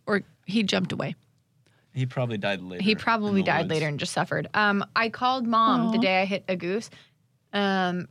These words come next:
Speaker 3: my first day having my license, and I go, "Mom, I hit a goose." And she goes, "Oh, no." I said, "But I'm not crying, and I feel like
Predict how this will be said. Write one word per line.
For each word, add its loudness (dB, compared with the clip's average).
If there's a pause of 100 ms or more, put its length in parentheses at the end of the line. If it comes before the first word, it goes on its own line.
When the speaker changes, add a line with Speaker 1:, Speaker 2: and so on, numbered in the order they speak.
Speaker 3:
my -6
first -4
day -2
having -4
my -4
license, -6 (280)
and -2
I -2
go, -6
"Mom, -2 (640)
I -20
hit -2
a 2
goose." -2
And -6
she -8
goes, -6
"Oh, -4
no." -4 (760)
I -20
said, -6
"But 0
I'm 0
not 0
crying, -2
and -2
I 0
feel -4
like -2